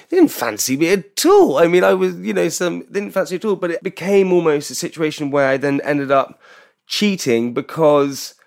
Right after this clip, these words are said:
I wasn't thinking about the other person's emotions. And what happened was that, is that you're then left with immense guilt. And I remember this one time, and I won't say who it is, but the person, she'll know who it is. But I remember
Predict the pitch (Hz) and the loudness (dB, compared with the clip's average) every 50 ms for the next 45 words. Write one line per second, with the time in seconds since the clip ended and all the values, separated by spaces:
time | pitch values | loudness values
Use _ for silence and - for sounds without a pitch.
0 | _ - 147 147 151 156 160 147 151 165 151 160 151 131 - - 151 165 156 151 | _ 0 2 4 4 4 4 2 2 0 0 -2 -6 -8 -8 -4 -2 0 0 0
1 | 143 143 135 123 135 127 117 - 113 127 131 127 123 - 127 117 113 117 117 110 | -2 -4 -2 -2 -2 -2 -2 -2 -2 -2 -2 -2 -4 -6 -6 -6 -6 -6 -10 -8
2 | 120 120 120 123 123 113 - - 98 87 90 92 - - - - _ _ _ _ | -4 -2 -2 -2 -2 -4 -6 -10 -10 -12 -12 -14 -14 -16 -16 -18 _ _ _ _
3 | _ _ _ - 143 143 143 143 139 139 127 - - _ - 156 156 131 123 151 | _ _ _ -4 -2 0 2 2 0 0 -4 -8 -16 _ -6 -4 -4 -4 -2 -2
4 | 185 190 - 170 147 135 127 117 127 120 113 117 123 113 135 - - 127 127 131 | -2 -2 -2 -2 -2 -2 -4 -2 -4 -4 -4 -4 -6 -6 -8 -8 -6 -4 -4 -4
5 | 131 135 139 135 131 131 123 117 127 131 127 117 - - 123 127 120 120 123 127 | -2 0 0 0 0 0 -2 -4 -4 -4 -4 -4 -6 -8 -10 -8 -6 -4 -4 -4
6 | 131 135 131 123 117 104 - - - 104 101 85 58 50 - - - - _ _ | -2 -2 -4 -4 -4 -6 -8 -8 -8 -8 -10 -10 -10 -14 -16 -20 -20 -20 _ _
7 | _ - - - _ _ _ _ _ - 139 143 143 160 165 156 139 139 - 147 | _ -20 -20 -20 _ _ _ _ _ -2 0 2 4 2 2 2 0 -2 2 2
8 | 147 139 - 139 127 117 113 120 123 131 135 147 147 147 - - - - - - | 0 0 2 0 0 0 2 2 0 2 2 2 0 -2 -4 -8 -12 -10 -8 -2
9 | - 139 127 120 123 123 120 113 135 131 - - 156 147 - - 123 120 113 - | 0 2 2 2 0 -2 -2 -4 -6 -6 0 4 4 4 4 2 -8 -8 -4 -2
10 | 160 139 131 123 117 117 117 117 120 127 123 - - _ - - - - - - | -2 0 2 2 0 0 -2 -2 -4 -6 -10 -10 -14 _ -20 -20 -20 -20 -20 -20
11 | _ _ _ - 151 147 139 147 151 160 160 160 160 151 151 143 139 131 - | _ _ _ 0 0 2 4 4 2 4 2 2 4 4 2 2 2 0 -4